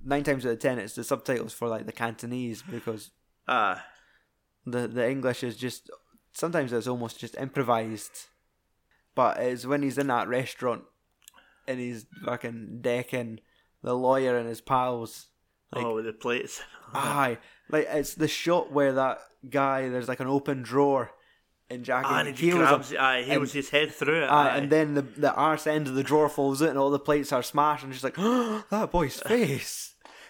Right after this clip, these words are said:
Speaker 1: And then something else gets thrown over a countertop and fucking wrecks the other end of the drawer. And the lawyer gets his, his fucking lens smashed.
Speaker 2: Yeah.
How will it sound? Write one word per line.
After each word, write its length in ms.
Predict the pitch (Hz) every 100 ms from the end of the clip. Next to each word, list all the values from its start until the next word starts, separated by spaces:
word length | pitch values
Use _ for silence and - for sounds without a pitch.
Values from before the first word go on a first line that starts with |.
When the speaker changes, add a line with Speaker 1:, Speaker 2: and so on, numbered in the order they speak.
| -
Speaker 1:
And 200 | 135 139
then 140 | 165
something 260 | 156 160 151
else 200 | 160 151
gets 180 | 143 -
thrown 300 | - 156 151
over 180 | 147 131
a 80 | 123
countertop 520 | 151 160 151 135 -
and 160 | 127
fucking 260 | 127 127 127
wrecks 320 | 131 143 143
the 100 | 139 135
other 180 | 151
end 180 | 147 139
of 100 | 123
the 80 | 120
drawer. 480 | 117 160 156 120 110 _ _ _ - _ _ - -
And 200 | - 120
the 60 | 131
lawyer 280 | 143 151 139
gets 220 | 131 -
his, 200 | 135 120 123 -
his 120 | 135
fucking 240 | 120 131 123
lens 420 | 131 143 143 135
smashed. 640 | - 120 117 120 - - -
Speaker 2:
Yeah. 300 | 127 117